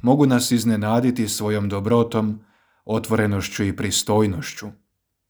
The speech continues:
Ljudi na koje gledamo prijekim pogledom, s velikom sumnjom ili definitivnom zatvorenošću,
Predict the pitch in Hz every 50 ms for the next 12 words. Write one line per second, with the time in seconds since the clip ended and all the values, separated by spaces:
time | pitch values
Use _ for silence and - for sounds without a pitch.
0 | _ _ _ _ _ _ _ _ _ _ _ _ _ _ _ _ _ _ _ _
1 | _ - 143 180 202 185 170 156 - 160 160 151 120 120 135 156 160 156 147 135
2 | 117 - 151 131 147 175 175 170 - 156 143 143 135 123 - 151 160 135 110 113
3 | 104 101 98 95 90 87 69 - - - - - - 117 120 127 131 123 - 131
4 | 127 120 113 - - - 139 143 143 127 113 107 101 98 101 101 98 101 98 135
5 | 151 156 151 151 135 123 123 - 123 120 117 113 107 104 101 95 92 - - 127
6 | 127 131 127 123 127 131 127 123 - - 170 170